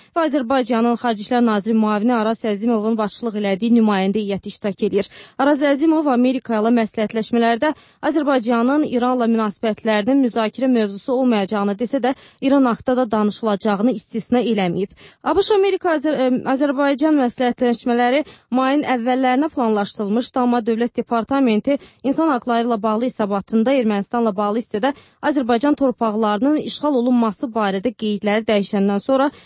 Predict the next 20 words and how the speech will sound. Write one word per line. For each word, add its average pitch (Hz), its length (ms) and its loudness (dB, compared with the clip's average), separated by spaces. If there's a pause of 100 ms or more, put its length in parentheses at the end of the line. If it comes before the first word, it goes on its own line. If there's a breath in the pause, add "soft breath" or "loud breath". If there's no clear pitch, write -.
(140 loud breath)
Azərbaycan 220 640 0
danışıqlardan 214 680 -2
imtina 220 320 -2
eləmişdi. 190 500 -4
Daha 233 160 0
sonra 202 300 -2
hesabat 214 480 -2 (240 soft breath)
əvvəlki 202 540 -4
varianta 185 420 -4
qaytarıldı. 170 560 -6 (840 soft breath)
Ermənistan, 392 640 2
nato 294 320 -2
və 277 160 -2
Avropa 277 480 -2
İttifaqını 294 560 -2
ittiham 247 320 -2
eləyib 226 240 -2
ki, 254 100 -2
onlar 262 380 0
Türkiyənin 254 560 0